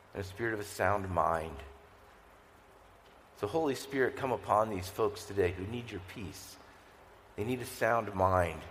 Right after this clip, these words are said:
They need the goodness of your hand resting upon them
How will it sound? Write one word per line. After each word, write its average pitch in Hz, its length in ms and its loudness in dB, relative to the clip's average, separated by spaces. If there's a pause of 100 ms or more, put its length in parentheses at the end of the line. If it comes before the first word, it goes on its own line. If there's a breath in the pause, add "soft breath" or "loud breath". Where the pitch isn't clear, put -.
(440)
They 113 80 -4
need 123 160 -2
the 123 80 0
goodness 113 640 0
of 95 180 -8
your 120 200 2
hand 110 360 0
resting 101 400 2
upon 92 400 0
them 90 180 0